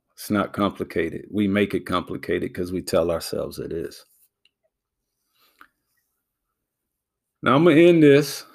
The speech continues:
to leave y'all on that thought. Uh, I'll be back on later or tomorrow, but for sure I'm coming back on. There's just so much to discuss. There's so much to, uh,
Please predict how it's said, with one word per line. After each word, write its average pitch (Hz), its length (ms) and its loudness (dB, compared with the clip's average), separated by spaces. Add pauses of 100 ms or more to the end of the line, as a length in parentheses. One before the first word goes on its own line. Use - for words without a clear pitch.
(1300)
to 117 100 -8
leave 127 300 0
y'all 127 240 4
on 117 120 0
that 113 240 -2
thought. 104 380 0 (1160)
Uh, 101 40 -10 (440)
I'll - 100 -2
be 113 180 -2
back 110 300 0
on 104 220 0
later 104 440 0 (1800)
or 135 540 -2 (460)
tomorrow, 113 640 -2 (380)
but 113 180 -8
for 113 140 -6
sure 120 260 -2
I'm 101 120 -4
coming 101 320 -8
back 98 240 -6
on. 98 240 -6
There's 101 240 -6
just 104 200 -12
so 104 140 0
much 101 260 -4
to 101 80 -10
discuss. 98 500 -6
There's 104 160 -8
so 107 140 -6
much 104 500 -6
to, 101 380 -8
uh, 104 360 -10